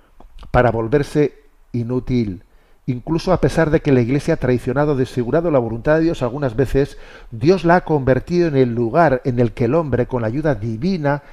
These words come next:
se torna humano. Cristo no vivió para sí, sino para, por nosotros. Fue a la muerte por cada uno de los seres humanos y lo hizo además por el motivo más social de todos, el amor.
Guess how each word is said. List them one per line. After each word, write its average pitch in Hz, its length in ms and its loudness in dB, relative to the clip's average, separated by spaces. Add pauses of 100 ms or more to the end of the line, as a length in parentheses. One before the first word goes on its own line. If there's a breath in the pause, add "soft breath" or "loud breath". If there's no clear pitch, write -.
(140 loud breath)
se 120 160 -2
torna 139 380 -2
humano. 117 500 -2 (1000)
Cristo 127 480 -2 (300 loud breath)
no 131 160 0
vivió 151 300 2
para 104 240 -2
sí, 185 260 -2 (420 soft breath)
sino 120 340 -4
para, 113 340 -4
por 117 180 -4
nosotros. 104 720 -8 (340 soft breath)
Fue 156 320 0
a 147 40 4
la 131 120 4
muerte 135 420 0
por 127 200 -4
cada 110 220 -2
uno 147 200 -2
de 123 100 -2
los 107 160 -8
seres 135 320 -2
humanos 113 460 -4
y 117 80 -8
lo 117 120 0
hizo 151 200 0
además 131 440 0 (360 loud breath)
por 120 160 0
el 120 100 2
motivo 139 400 -2
más 135 220 -2
social 131 420 0
de 110 100 -6
todos, 110 460 -6
el 110 140 -2
amor. 107 360 -6